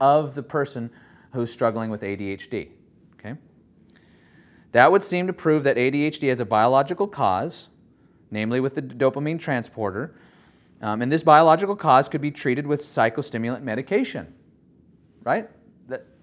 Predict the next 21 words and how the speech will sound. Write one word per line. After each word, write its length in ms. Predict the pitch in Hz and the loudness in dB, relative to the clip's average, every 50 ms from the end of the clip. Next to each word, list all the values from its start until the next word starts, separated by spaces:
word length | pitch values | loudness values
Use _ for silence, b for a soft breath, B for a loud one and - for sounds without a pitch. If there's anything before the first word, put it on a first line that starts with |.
| _ _ - | _ _ -6
that 180 | 117 156 - | -6 -4 -4
makes 160 | 247 247 - | -4 -6 -6
sense, 380 | - - 113 147 139 - - - _ _ _ - - _ _ | -6 -6 -8 -8 -10 -12 -20 -20 _ _ _ -20 -20 _ _
right? 140 | - 135 - - _ _ _ - - _ _ b b b b b b b b b b b b b b b b b b b b b b _ - | -16 -16 -16 -18 _ _ _ -20 -20 _ _ b b b b b b b b b b b b b b b b b b b b b b _ 0
Unfortunately, 880 | 131 143 147 143 - - 165 175 208 240 233 - 214 185 160 151 151 151 | 0 0 0 -2 -4 2 6 8 8 8 6 2 -2 -2 0 0 0 0
in 80 | 151 | 0
this 160 | 160 170 165 | 0 -2 -2
study, 260 | - - 170 156 156 156 | 0 2 4 4 4 2
the 140 | 147 143 | 2 4
authors 340 | 135 135 147 165 - 170 143 | 6 6 6 6 4 0 -2
were 60 | 156 | -2
not 220 | 139 131 131 139 151 | 0 2 4 2 2
as 80 | 160 | 2
forthcoming 560 | - - 180 170 165 - - 175 156 160 156 147 | 0 -2 -2 -2 -2 -2 -6 -6 -4 -4 -4 -4
as 80 | 135 | -4
they 80 | 139 131 | -4 -6
should 260 | - - - 175 160 | -4 -4 -6 -6 -4
be 140 | 143 120 107 | -4 -4 -4
about 280 | 104 104 107 107 107 | -2 0 0 -2 -2
some 240 | - - 120 113 110 - | -4 -8 -10 -10 -10 -10
important 560 | - 113 110 - - 131 117 - 117 117 107 | -10 -12 -10 -6 -4 -4 -4 -4 -6 -10 -12